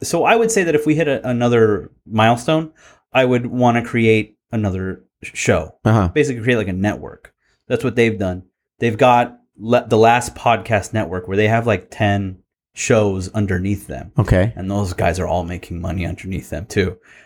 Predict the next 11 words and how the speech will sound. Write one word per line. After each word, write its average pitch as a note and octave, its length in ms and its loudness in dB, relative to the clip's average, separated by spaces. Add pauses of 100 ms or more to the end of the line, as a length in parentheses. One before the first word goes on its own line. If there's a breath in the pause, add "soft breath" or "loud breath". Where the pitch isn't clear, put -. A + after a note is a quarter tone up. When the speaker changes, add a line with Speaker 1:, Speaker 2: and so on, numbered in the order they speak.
(140 soft breath)
Speaker 1:
Uh, F#2+ 540 4
yeah, D3 320 2
you G#2+ 80 -6
just, B2 260 -2
you A2+ 80 -2
just A#2 220 -6
expand A#2 500 0
the, A2+ 300 2
expand A#2+ 360 0
the A#2+ 100 2
empire. G2+ 440 -2